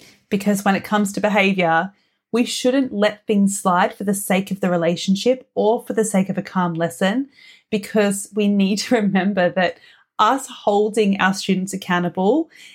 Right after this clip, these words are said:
in ways that is compassionate and kind and appropriate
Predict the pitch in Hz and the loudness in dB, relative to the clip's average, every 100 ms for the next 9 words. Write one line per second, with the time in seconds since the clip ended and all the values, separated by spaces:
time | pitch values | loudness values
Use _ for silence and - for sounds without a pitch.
0 | - - 214 202 190 190 190 190 185 180 | -14 -2 2 2 2 2 2 2 0 -4
1 | - - 160 - 196 185 - 170 165 165 | -6 -12 -14 -6 -4 -4 -2 0 0 -4
2 | 151 156 - 180 175 170 170 165 175 185 | -8 -10 -10 -2 2 2 2 0 -2 -4
3 | - 160 156 165 - - _ _ _ _ | -4 -4 -6 -8 -10 -12 _ _ _ _
4 | _ _ _ 196 - - 208 202 202 208 | _ _ _ -8 -8 -2 0 0 -2 0
5 | 233 330 - | 2 0 -4